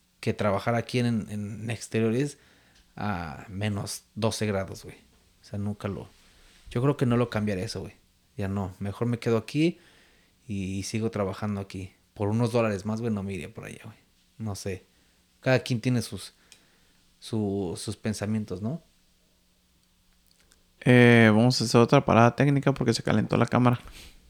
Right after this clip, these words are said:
Speaker 1: Se apagó.
Speaker 2: Y, eh, ya para finalizar, pues, estábamos con la conversación de que... ¿me refrescas la memoria de lo
Speaker 1: De
Speaker 2: que estamos
Speaker 1: que
Speaker 2: hablando? De tu
Speaker 1: tenemos que
Speaker 2: trabajo.
Speaker 1: Ah, ya. Pues sí, te digo que, que no. Yo no cambiaría.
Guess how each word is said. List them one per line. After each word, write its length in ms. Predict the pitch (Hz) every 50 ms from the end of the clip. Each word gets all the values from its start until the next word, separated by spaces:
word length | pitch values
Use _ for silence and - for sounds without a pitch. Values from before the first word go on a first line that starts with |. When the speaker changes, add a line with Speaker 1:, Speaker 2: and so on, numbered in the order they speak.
| - -
Speaker 1:
Se 140 | - - 113
apagó. 300 | 107 101 98 104 127 - - - - - - - -
Speaker 2:
Y, 680 | - - - 127 131 135 135 139 139 139 139 139 135 131 - - - -
eh, 500 | - 135 135 139 135 135 135 131 131 131 127
ya 160 | 131 131 131
para 140 | - 156 156
finalizar, 640 | - - 151 143 131 127 117 - - 131 135 143 -
pues, 140 | 151 139 -
estábamos 380 | - - 135 135 139 139 -
con 120 | - 156 147
la 100 | 143 -
conversación 680 | 143 139 123 123 - - 113 - - 120 123 123 127 131
de 180 | 139 135 135
que... 480 | - - 139 135 127 123 120 113 107 107 - - - - _ _ _ - - - - - _ _ _ _ _ _ _ - - - -
¿me 120 | 135 127
refrescas 380 | 127 120 - - 123 - - 131
la 80 | 139 131
memoria 400 | 123 120 120 120 123 135 135 131 - - _ _ _
de 100 | - 131
lo 60 | 123
Speaker 1:
De 60 | 127 113
Speaker 2:
que 40 |
estamos 240 | 120 - 127 127 120
Speaker 1:
que 60 | 117
Speaker 2:
hablando? 340 | 123 120 131 143 156 151 - - - - - - - - -
De 100 | - 127
tu 40 | 127
Speaker 1:
tenemos 220 | 139 135 151 151
que 60 | 135
Speaker 2:
trabajo. 500 | 143 135 131 135 147 147 160 185 175 170 - - _ _ _
Speaker 1:
Ah, 220 | - 127 143 151 147
ya. 340 | 127 123 120 117 113 107 - _ _ _ _ _ _ _ _ _ _ _ _ _ _ _ _ _ _
Pues 120 | - 117 110
sí, 120 | - 165 165
te 100 | - 180
digo 200 | 170 175 175 175
que, 380 | 160 131 113 110 110 104 - -
que 120 | - 123 120
no. 340 | 123 135 135 127 113 92 -
Yo 120 | - 143
no 120 | 156 165 151
cambiaría. 580 | - 120 113 117 117 117 120 123 123 117 110